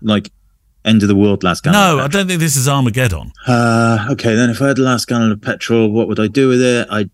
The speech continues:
Speaker 1: drive to another petrol station.
Speaker 2: <laughs> Forever
Speaker 1: I'm not,
Speaker 2: practical,
Speaker 1: I'm, I'm not
Speaker 2: Kev.
Speaker 1: getting involved in this the way you want me to, am I?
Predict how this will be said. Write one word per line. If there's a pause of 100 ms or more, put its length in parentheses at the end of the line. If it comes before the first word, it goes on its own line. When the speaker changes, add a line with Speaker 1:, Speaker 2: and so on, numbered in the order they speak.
(220)
Speaker 1:
drive
to
another
petrol
station. (400)
Speaker 2:
<laughs> (960)
Forever
Speaker 1:
I'm
not,
Speaker 2:
practical,
Speaker 1:
I'm,
I'm
not
Speaker 2:
Kev.
Speaker 1:
getting
involved
in
this
the
way
you
want
me
to,
am
I?